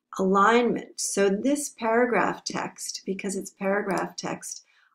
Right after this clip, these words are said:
I wanted it aligned left. I like that clean edge that it provides. But here I have the word Las Vegas in here, and I want it centered in this box. So I have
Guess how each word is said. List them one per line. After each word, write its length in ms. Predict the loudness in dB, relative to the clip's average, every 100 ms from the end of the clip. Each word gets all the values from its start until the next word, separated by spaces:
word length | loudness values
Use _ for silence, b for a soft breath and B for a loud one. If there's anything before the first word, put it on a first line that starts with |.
| -4
I 140 | 0 2
wanted 380 | 2 4 4 2
it 220 | 0 -4 -6
aligned 560 | -2 0 0 -2 -6 -4
left. 360 | -2 -2 -2 -4
I 80 |
like 260 | -2 -2 -4
that 240 | -8 -8
clean 400 | -8 -4 -2 -2 -2
edge 280 | -4 -4
that 120 | -6 -8
it 140 | -10
provides. 500 | -12 -12 -14 -16 -20 b b b _
But 140 | -2 0
here 260 | 2 4
I 120 | 4 4
have 280 | 2 0
the 100 | 0
word 260 | 2 2 2
Las 300 | 0 -4 -2
Vegas 640 | 4 6 6 0 -2 -10 b b b -6
in 180 | -2 -2
here, 240 | 0 0
and 120 | 0
I 140 | 0 2
want 260 | 2 2
it 120 | 0
centered 680 | -6 -4 -2 -2 -2 -4 -4 -12 _ _ -6
in 200 | -2 0
this 200 | 0 -4
box. 540 | -2 0 0 -6 -10
So 220 | -4 -2 0
I 240 | 0 0 0
have 240 | -4 -6